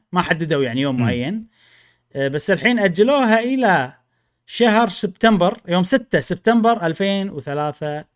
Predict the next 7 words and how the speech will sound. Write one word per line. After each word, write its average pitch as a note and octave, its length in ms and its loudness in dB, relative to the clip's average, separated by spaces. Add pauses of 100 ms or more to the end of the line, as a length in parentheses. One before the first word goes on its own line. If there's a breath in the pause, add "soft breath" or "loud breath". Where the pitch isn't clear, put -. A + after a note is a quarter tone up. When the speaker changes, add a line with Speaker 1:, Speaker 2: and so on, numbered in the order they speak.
Speaker 1:
وعشرين. A#2 440 -14 (1120)
Speaker 2:
أوكي. F#2 380 -10 (680)
Speaker 1:
أنا G#3+ 140 4
صراحة G#3+ 300 4
مستانس E3 460 0
من C3 60 -6
التأجيل. B2+ 460 -12